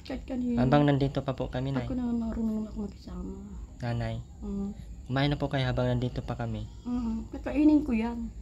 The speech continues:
Speaker 2: Ngayon na?
Speaker 1: Nakain ako niyan.
Speaker 2: Hindi pa kayo kumain kanina, eh.
Speaker 1: Nagkain ako.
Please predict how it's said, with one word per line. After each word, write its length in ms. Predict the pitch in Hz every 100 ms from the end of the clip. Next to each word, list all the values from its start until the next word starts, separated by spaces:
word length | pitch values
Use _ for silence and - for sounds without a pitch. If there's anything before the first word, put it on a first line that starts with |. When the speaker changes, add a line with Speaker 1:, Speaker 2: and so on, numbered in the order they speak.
| - -
Speaker 2:
Ngayon 300 | 160 147 123
na? 180 | 160
Speaker 1:
Nakain 320 | 320 320 269 254
ako 180 | 233 208
niyan. 340 | 196 220 226 - - - - - - - - - -
Speaker 2:
Hindi 120 | 127
pa 140 | 139
kayo 160 | 139 139
kumain 320 | 139 135 139
kanina, 380 | 135 139 156 165
eh. 100 | 143 - - - - - - -
Speaker 1:
Nagkain 520 | - 247 349 330 320 330
ako. 520 | - 247 277 277